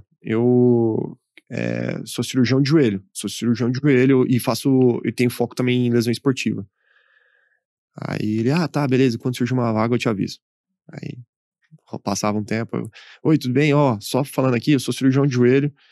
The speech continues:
eu gostaria muito de participar das cirurgias e tal. Ah, tá, beleza, quando surge uma vaga. E isso me, cê, quem opera, cara,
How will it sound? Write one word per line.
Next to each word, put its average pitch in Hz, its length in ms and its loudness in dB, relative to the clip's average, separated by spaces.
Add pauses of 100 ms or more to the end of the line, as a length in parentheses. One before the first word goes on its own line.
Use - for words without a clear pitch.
(400)
eu 110 540 -4
gostaria 117 340 -2
muito 120 180 0
de - 60 -20
participar 110 280 -4
das 107 120 -6
cirurgias 110 400 -2
e - 20 -16
tal. 110 240 -8 (380)
Ah, 160 200 -4
tá, 147 180 -2
beleza, 120 360 2
quando 110 260 -10
surge 110 220 -8
uma 113 120 -8
vaga. 110 220 -6
E 117 140 -6
isso 123 180 -6
me, 143 320 2
cê, - 280 -10
quem 147 180 -2
opera, - 380 -4
cara, - 260 -14